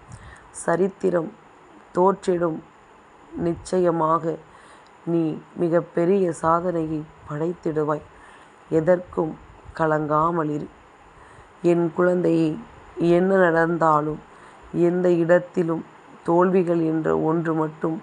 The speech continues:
உன்னை பயமுறுத்தக்கூடாது. இதுவில்லை என்றால் இன்னொன்று. அமைதியான, அழகான சூழ்நிலைகளை இந்த வாழ்க்கை நிச்சயமாக உனக்கு கொடுக்கும் என்பதனை நீ மறந்து விடாதே.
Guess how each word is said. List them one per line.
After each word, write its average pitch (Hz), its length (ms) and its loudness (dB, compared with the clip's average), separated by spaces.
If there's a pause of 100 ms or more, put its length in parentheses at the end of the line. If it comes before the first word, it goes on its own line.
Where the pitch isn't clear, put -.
(120)
உன்னை 156 360 0
பயமுறுத்தக்கூடாது. 165 1300 -2 (840)
இதுவில்லை 165 640 2
என்றால் 160 420 0 (180)
இன்னொன்று. 165 640 -2 (720)
அமைதியான, 165 920 2 (280)
அழகான 160 640 2
சூழ்நிலைகளை 156 840 -2 (500)
இந்த 165 280 2
வாழ்க்கை 170 680 0
நிச்சயமாக 165 840 0
உனக்கு 151 560 -2
கொடுக்கும் 175 500 0
என்பதனை 151 520 -2 (520)
நீ 165 220 2
மறந்து 170 480 0
விடாதே. 147 420 -2